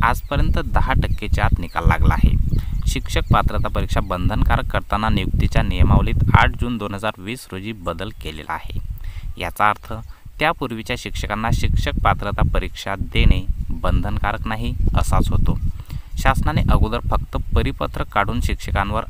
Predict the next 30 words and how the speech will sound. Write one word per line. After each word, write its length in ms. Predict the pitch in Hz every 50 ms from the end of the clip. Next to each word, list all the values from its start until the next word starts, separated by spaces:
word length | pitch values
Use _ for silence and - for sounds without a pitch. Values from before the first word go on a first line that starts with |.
| -
अन्याय 320 | 90 90 87 90 92 101 107
लादला 380 | 101 82 80 80 80 - 80
आहे. 200 | 80 78 - - - - - - - - - - - -
शिक्षक 400 | - - - - - - - 160 - -
पात्रता 360 | 117 107 - 107 107 107 110
परीक्षाबाबत 600 | 104 - 101 95 - - 107 98 92 95 98 - 98
राज्याने 440 | 95 90 - - 98 98 104 107
वेळोवेळी 600 | 104 98 98 98 104 113 131 135 127 123 113 113
व 160 | 113 113 123 123 - -
उशिराने 580 | 107 107 - - - 147 147 120 95 87 80 80 - - - -
शासन 480 | - - - 110 110 - - 139 135 127
निर्णय 280 | 110 101 95 101 107
निर्गमित 420 | 110 98 87 82 - - - 107 113 - -
केले 200 | - 90 95 101
आहेत. 340 | 101 104 113 107 - - - - - - - - - -
सन 280 | - - 151 160 170 139
दोन 160 | 110 107 98 92
हजार 260 | 90 92 101 104 101 87 87 92
वीसमध्ये 600 | 107 107 104 - - 101 95 87 85 - 90 90
झालेल्या 380 | - 92 90 90 92 92 101 - - -
परीक्षेत 520 | - 101 127 - - - - 87 - - -
उत्तीर्ण 420 | 117 - - - 160 156 - -
झालेल्या 360 | - 113 110 107 110 117 117 -
शिक्षकांवर 680 | - - 90 - - - 98 - 95 95 95 87 87 - - - - - - - - -
ही 200 | - 147 170 214 - - -
अपात्रतेची 800 | - 143 165 160 - 104 95 - - - - - 101 95 - -
कारवाई 380 | - - 92 87 87 87 92 101
करण्यात 520 | 107 - 87 82 85 87 90 - - -
येत 200 | - 82 - -
आहे. 240 | - - - - -